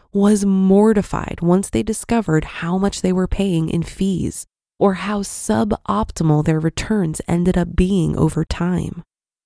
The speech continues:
A few episodes ago, I gave you a number of thoughts around why I think most people don't need a financial advisor. I'll illustrate those points further here with an example.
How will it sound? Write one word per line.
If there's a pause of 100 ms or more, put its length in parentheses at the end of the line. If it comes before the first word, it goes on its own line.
(360)
A
few
episodes
ago, (160)
I
gave
you
a
number
of
thoughts
around
why
I
think
most
people
don't
need
a
financial
advisor. (720)
I'll
illustrate
those
points
further
here
with
an
example.